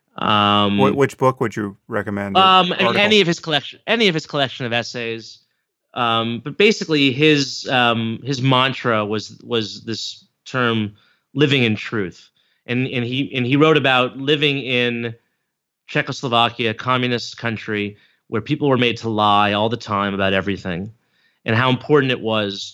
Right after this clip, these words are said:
Speaker 1: to live in truth and to be truthful to oneself and, and to one's neighbors. And, um,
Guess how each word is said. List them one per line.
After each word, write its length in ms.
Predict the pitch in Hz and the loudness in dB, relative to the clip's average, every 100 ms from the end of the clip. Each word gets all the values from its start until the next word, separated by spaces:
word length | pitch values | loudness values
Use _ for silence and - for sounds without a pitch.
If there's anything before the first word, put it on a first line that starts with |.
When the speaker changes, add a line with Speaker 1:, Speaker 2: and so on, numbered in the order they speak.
| - | -6
Speaker 1:
to 560 | 113 104 101 101 98 101 _ _ _ _ _ _ | -4 -2 -2 -4 -6 -14 _ _ _ _ _ _
live 260 | 127 135 120 | 0 2 4
in 120 | 113 | 0
truth 320 | - 110 92 | 0 -2 -2
and 80 | 101 | -4
to 60 | 101 | -4
be 200 | 127 131 | -2 -4
truthful 420 | - 120 110 110 | -2 -4 -2 -10
to 100 | - | -6
oneself 600 | 107 104 - 117 110 - | -4 -4 0 2 2 -2
and, 480 | - 104 101 101 98 | -10 -6 -4 -4 -6
and 360 | - 104 101 101 | -4 -2 -2 -4
to 140 | - 107 | -4 -2
one's 280 | 101 98 98 | 0 0 2
neighbors. 520 | 101 95 80 - - _ - | 0 0 -4 -6 -16 _ -4
And, 480 | 127 117 117 113 113 | 0 2 2 2 2
um, 640 | 123 117 113 110 113 | 2 2 4 2 -2